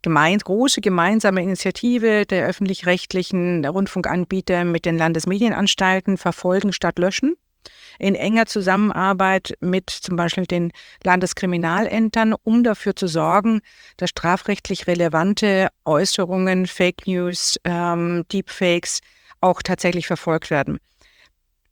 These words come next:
Wir sprachen jetzt immer vor allem von dem Einsatz von Fake News,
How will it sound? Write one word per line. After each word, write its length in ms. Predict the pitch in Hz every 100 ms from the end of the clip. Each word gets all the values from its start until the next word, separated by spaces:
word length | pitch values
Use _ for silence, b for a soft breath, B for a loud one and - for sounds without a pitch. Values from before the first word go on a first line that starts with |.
| _ _ _
Wir 140 | 208 190
sprachen 380 | - 196 214
jetzt 120 | 220 214
immer 200 | 233 214
vor 160 | 196
allem 320 | 156 196 214
von 120 | 208 196
dem 180 | 202 185
Einsatz 380 | 165 208 214 -
von 160 | 196
Fake 300 | - 196 202
News, 440 | 208 196 190 -